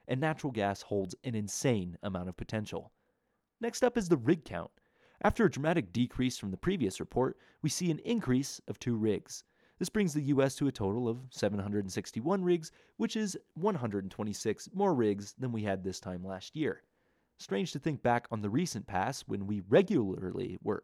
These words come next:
up by more than two hundred rigs year over year. Not too much longer until we see that stat drops below one hundred. But that's just what happens when you level out the whiplash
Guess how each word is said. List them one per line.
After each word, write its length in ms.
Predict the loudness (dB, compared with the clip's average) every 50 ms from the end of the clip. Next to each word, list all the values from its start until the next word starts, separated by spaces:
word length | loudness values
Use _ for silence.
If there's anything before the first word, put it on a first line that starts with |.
| -2 -2
up 180 | -2 -2 -2 -6 -4
by 160 | -2 -2 0
more 220 | 0 0 -2 0
than 200 | -2 -2 -6 -6 -8
two 240 | -6 2 4 4 4
hundred 340 | 4 2 0 0 -2 -2 -2
rigs 240 | -2 -2 -2 -4 -2
year 220 | -2 0 0 0
over 200 | 0 -2 -2 -4
year. 300 | -2 -2 -4 -4 -6 -8 _ _ _ _ _ _ _ _ _ 2
Not 200 | 4 4 4 4
too 100 | 2 0
much 200 | 0 0 0 0
longer 320 | 0 0 0 0 0 -2 -4 -4
until 220 | -6 -10 -8 -8 -6
we 100 | -6 -6
see 180 | -6 -6 -6 -2
that 200 | -2 -2 -2 -2
stat 300 | -2 0 0 0 0 -2 -6
drops 400 | -4 0 2 2 2 0 -6 -8
below 480 | -4 -2 0 2 2 2 2 0 -4 -6
one 260 | -4 0 0 0 0
hundred. 440 | 0 -2 -2 -2 -2 -4 -8 -12 -14 -18 -20 -20 -20 -20 _ _ 0
But 280 | 2 2 2 2 0 _ _ -12
that's 160 | -10 -6 -4
just 160 | -4 2 2
what 100 | 2 4
happens 480 | 4 4 4 4 4 0 0 -2 -6 -6
when 160 | -4 -4 -2 0
you 100 | 2 2
level 240 | 2 2 4 4
out 140 | 2 2 2
the 80 | 0 0
whiplash 580 | 2 2 2 2 0 -2 0 0 -4 -6 -10